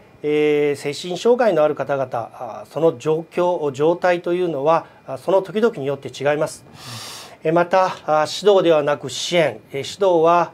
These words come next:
あー、スピーディーに、えー、意思決定をできるかもわかりませんが、私たちはどうしたらそれができるのか、寄り添って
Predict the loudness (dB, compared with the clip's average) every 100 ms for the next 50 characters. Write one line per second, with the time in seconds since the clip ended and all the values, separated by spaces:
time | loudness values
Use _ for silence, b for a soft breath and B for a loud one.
0 | -10 -10 -8 -8 -8 -10 -12 -14 -4 -2
1 | 0 -2 -2 -6 -10 -14 -14 -16 -20 -16
2 | -12 -8 -8 -6 -4 -4 -4 -6 -6 -2
3 | -2 -2 -4 -4 -4 -4 -4 -2 -2 -2
4 | -2 2 2 0 B B B B -4 0
5 | 0 0 2 4 2 2 2 2 0 -2
6 | -2 -2 -4 -4 -2 -2 0 0 -2 -2
7 | -2 -2